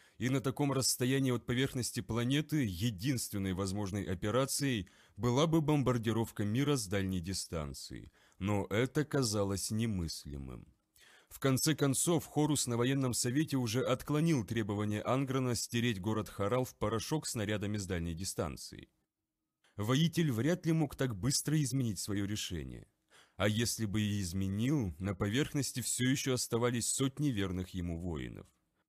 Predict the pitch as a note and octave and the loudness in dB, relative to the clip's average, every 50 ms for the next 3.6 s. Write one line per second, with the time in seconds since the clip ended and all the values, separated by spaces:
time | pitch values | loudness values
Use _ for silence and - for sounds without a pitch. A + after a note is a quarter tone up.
0 | _ _ _ _ _ _ _ _ - G2+ F2+ A2+ A2 G#2+ G#2+ A#2 D3 E3+ D3+ - | _ _ _ _ _ _ _ _ -10 -2 2 4 4 4 4 4 4 4 4 2
1 | B2+ B2 - - - A#2 F#2+ - D3+ E3 E3 D#3+ D#3 C3+ - - C3+ B2 C3+ B2+ | 2 0 0 0 0 -2 -2 0 2 2 4 4 2 2 0 -2 -2 -2 -2 -2
2 | - - A2 D3 D#3 - - - C#3 C3+ C#3+ C#3+ C3+ A#2 G2 F2+ F#2+ F2+ F2 D#2+ | 0 0 0 0 0 0 0 0 0 2 2 2 2 0 -2 -2 -2 -2 -2 -2
3 | E2 D#2+ G2 F2+ D#2 C#2+ C2+ B1 A#1+ B1 - - | -4 -4 -2 -2 -2 -4 -4 -6 -8 -10 -12 -14